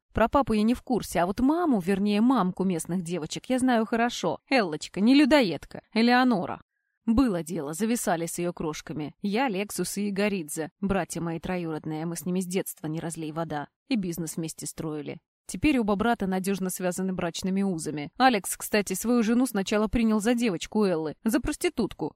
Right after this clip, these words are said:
но она оказалась учителем музыки его пушинки.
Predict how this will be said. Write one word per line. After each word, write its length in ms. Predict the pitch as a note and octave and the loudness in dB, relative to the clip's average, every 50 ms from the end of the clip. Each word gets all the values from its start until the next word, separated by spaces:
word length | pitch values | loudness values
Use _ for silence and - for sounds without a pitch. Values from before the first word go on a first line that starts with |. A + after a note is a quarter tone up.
| _ - | _ -2
но 140 | G#3+ G#3 G3 | 0 0 2
она 200 | G3 G3+ G3 F#3+ | 2 0 0 0
оказалась 460 | F3+ - G3+ F3+ G3 F#3+ G3 G3 - | 0 -2 -2 -2 0 -2 -2 -4 -4
учителем 460 | G3+ F#3 - G3+ F3+ - G3 G#3 G#3+ | -6 -6 -6 -6 -6 -2 -2 0 2
музыки 460 | A3+ A3 G#3 F3+ D3 E3+ - - F#3 | 2 2 2 0 -2 -6 -8 -6 -6
его 180 | F#3+ F#3 E3+ F3+ | -4 -4 -4 -6
пушинки. 680 | - - G#3+ - - - F3+ C#3+ D3 - - - - | -6 -6 -6 -6 -4 -4 -4 -4 -6 -8 -8 -12 -12